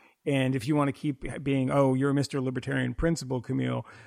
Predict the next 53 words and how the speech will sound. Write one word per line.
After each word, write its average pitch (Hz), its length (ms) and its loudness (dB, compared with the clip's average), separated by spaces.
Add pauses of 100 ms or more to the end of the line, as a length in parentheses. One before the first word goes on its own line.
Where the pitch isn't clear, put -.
(100)
where, 127 520 2
you 151 100 -2
know, 120 280 -2
you're 147 260 2
gonna 143 120 4
keep 131 200 -2
losing 131 440 2
and 123 100 2
we're 127 120 2
not. 127 420 0
We're 131 100 -2
gonna 123 140 0
win, 120 360 2
and 127 100 0
we're 143 140 4
winning 131 340 2
because 113 220 -8
we're 120 120 -6
calling 127 320 -8
people 117 220 -10
groomers 127 600 0 (560)
and 135 140 4
things 139 160 2
like 151 180 8
this. 175 220 6
And, 170 220 4
but, 180 240 4
you 147 60 8
know, 185 100 6
the 175 120 4
funny 214 220 2
thing 196 140 2
about 240 340 4
it 151 60 4
is 135 160 4
that, 139 340 2 (340)
is 165 180 4
that 170 180 2
it's, - 320 0
it, - 320 -10 (260)
you 190 100 4
know, 165 200 2
nobody 208 760 6
thinks 175 340 -2
two 180 180 -4
chess 156 260 -2
moves 139 220 0
ahead 156 560 -6 (400)
of 147 120 0
what 160 140 2
happens 180 520 -2
to - 160 -8
you - 360 -8